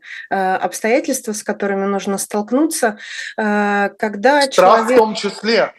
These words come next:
Speaker 1: в
Speaker 2: Елена,
Speaker 1: том
Speaker 2: страх
Speaker 1: числе.
Speaker 2: в том числе.
Speaker 1: Мгм.
Speaker 2: Природа этого страха совсем другая. И я, я не готов поддаваться этой природе страха. Это не значит, что не бывает приступов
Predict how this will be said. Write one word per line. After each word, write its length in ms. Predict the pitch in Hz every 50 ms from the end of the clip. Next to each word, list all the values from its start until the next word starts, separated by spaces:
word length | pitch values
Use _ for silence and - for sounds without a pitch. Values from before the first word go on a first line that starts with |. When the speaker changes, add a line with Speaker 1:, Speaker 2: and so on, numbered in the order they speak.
| _ - _ _ -
Speaker 1:
в 40 | -
Speaker 2:
Елена, 320 | 160 208 226 202 190 170
Speaker 1:
том 80 | 156 226
Speaker 2:
страх 300 | 214 - 196 208 220 220
Speaker 1:
числе. 100 | 214 214
Speaker 2:
в 40 | -
том 180 | - 196 190 180
числе. 400 | - 196 190 214 214 214 226 185
Speaker 1:
Мгм. 140 | - - - _
Speaker 2:
Природа 680 | - - 180 185 185 208 226 214 196 165 165 139 - -
этого 340 | - 160 156 160 160 165 160
страха 600 | 160 - - 190 196 190 175 147 - 151 127 - _ _ _
совсем 480 | - - 180 160 - - 202 190 185 165
другая. 640 | 180 185 180 180 190 190 175 160 147 135 120 - - - - _ _ -
И 340 | 160 160 170 165 170 - _ _ _ - 160 - _
я, 160 | - 170 - - _ -
я 200 | - 147 180 196
не 140 | 202 202 190
готов 520 | 196 185 180 180 - 214 196 180 - -
поддаваться 840 | - 156 151 127 131 156 156 147 160 151 143 - - - - 143
этой 360 | 131 - 160 175 180 170 160 151
природе 420 | - 151 156 151 151 151 151 147
страха. 480 | - - - - 170 160 151 147 - 143
Это 180 | 131 131 - 156
не 140 | 160 165
значит, 520 | 160 - 165 175 185 190 185 185 - 139 -
что 240 | - - - 151 147
не 140 | 147 156
бывает 500 | 147 147 156 151 160 160 156 151 151 -
приступов 680 | - 170 180 170 165 - - - 127 - - 127 -